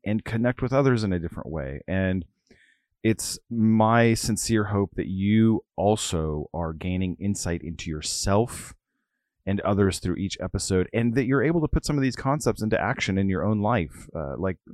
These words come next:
like I'm trying to do as I learn along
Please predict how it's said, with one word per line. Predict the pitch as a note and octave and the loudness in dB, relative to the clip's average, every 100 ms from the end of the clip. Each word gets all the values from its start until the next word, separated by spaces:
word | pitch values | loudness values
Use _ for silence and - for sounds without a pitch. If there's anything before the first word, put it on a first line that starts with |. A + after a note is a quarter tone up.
| - | -12
like | F#2 F#2+ - | -8 -8 -4
I'm | G2 A2+ G2+ - | 0 0 0 -4
trying | - F#2+ | -4 -2
to | E2 | -2
do | E2 F2+ F2 E2+ - - - - _ - | -2 0 0 -2 -10 -20 -20 -20 _ 2
as | G#2 G#2 | 2 4
I | G2+ G#2 | 2 2
learn | G#2 A2 A2+ G2+ | 4 4 4 4
along | F#2 F#2+ F#2 F2+ | 2 0 0 -4